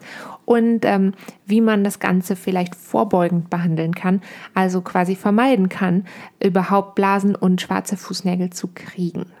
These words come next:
Ähm, unsere Füße sind ja so einer der wichtigsten Körperteile für uns zum Laufen, Füße, Beine. Ähm, und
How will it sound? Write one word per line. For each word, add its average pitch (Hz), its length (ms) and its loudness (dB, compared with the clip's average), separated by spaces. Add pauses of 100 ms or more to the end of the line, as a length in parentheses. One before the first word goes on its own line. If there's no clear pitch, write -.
(1000)
Ähm, 208 420 2 (360)
unsere 233 220 2
Füße 294 320 2
sind 254 120 0
ja 226 120 2
so 214 160 0
einer 214 240 2
der 190 160 2
wichtigsten 220 440 -2
Körperteile 180 600 -2
für - 140 -10
uns 175 240 -2
zum 165 180 0
Laufen, 165 280 -2
Füße, 214 380 -4
Beine. 190 420 2 (500)
Ähm, 208 420 4 (400)
und 202 420 2